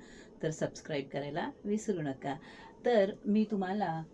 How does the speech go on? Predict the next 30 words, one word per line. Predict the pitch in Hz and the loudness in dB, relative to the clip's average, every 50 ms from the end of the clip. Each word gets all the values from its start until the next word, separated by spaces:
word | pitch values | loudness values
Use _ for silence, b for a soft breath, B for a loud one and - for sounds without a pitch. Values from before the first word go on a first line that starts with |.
| - | -6
आज | 165 160 156 - | -6 -6 -4 0
शिकवणार | - 185 170 - 185 180 180 185 190 196 196 220 | 0 -2 0 0 -2 -2 0 2 2 2 2 2
आहे | 226 214 160 156 151 151 156 | 0 -2 -2 -2 -2 -2 -4
संख्यांच्या | - - 196 170 160 160 - 214 214 220 220 262 262 | -4 -2 0 0 0 0 0 0 2 2 4 4 4
दोन | 226 190 170 247 269 277 285 247 | 4 4 4 6 6 6 4 4
किमती | 226 202 165 151 147 - 160 147 | 4 4 2 2 0 -2 -2 -2
असतात, | 135 117 - - - - - - B B B B B B B - | -2 -2 -4 -8 -10 -10 -10 -10 B B B B B B B 8
एक | 190 190 185 | 8 8 8
स्थानिक | - - - 165 156 175 202 226 220 - | 6 -2 -2 0 2 2 2 0 0 0
किंमत | - 269 247 247 240 262 269 269 - - - - - - | -2 0 0 2 2 2 0 -2 -4 -10 -20 -18 -12 -6
आणि | 160 175 185 180 | -2 0 0 2
दुसरी | 160 160 - - 165 190 226 339 339 - - - - - - | 0 -2 -2 0 2 2 2 2 0 -6 -10 -20 -16 -6 0
दर्शनी | 175 233 240 247 - - 247 214 180 | 2 4 4 4 2 2 2 2 2
किंमत. | 160 - 151 143 139 139 139 135 - - B B B B B B | 2 0 -2 -2 -2 -2 -4 -6 -8 -10 B B B B B B
आता | - 202 202 | -2 -2 -2
स्थानिक | - - - 208 170 180 196 240 285 277 - - | -2 -2 -2 0 2 2 2 2 0 0 -4 -2
किंमत | 285 254 247 247 247 233 240 | 0 2 4 4 4 2 2
म्हणजे | 233 233 220 247 247 233 | 2 2 4 4 2 2
काय | 233 220 208 196 202 220 | 2 2 0 0 -2 -4
आणि | - - 190 226 220 | -2 0 0 2 2
दर्शनी | 185 180 170 - 151 - 202 214 240 269 262 - | 4 4 2 2 2 0 2 2 2 2 0 2
किंमत | 254 233 220 202 196 196 - | 4 4 6 4 4 2 0
म्हणजे | 185 175 175 170 170 175 165 | 0 0 0 0 0 0 0
काय, | - 151 139 139 139 | 0 0 0 0 0
त्यांच्या | - 165 165 165 190 196 | -2 -2 -2 0 0 0
शब्दामधूनच | 196 - 151 147 151 170 175 180 - 185 190 196 208 214 208 - - | 2 2 0 2 2 2 2 2 2 2 4 2 2 2 -2 -6 -8
आपल्याला | - 143 - 160 151 147 156 165 180 | -10 -10 -6 -4 -4 -2 0 0 -2
त्यांची | 180 170 147 135 131 131 - 190 | 0 -2 -2 -4 -4 -4 -4 -2
ओळख | 196 170 143 143 151 156 - - | 0 0 0 0 -2 -2 -4 -6
होत | 151 143 143 156 | -6 -6 -6 -6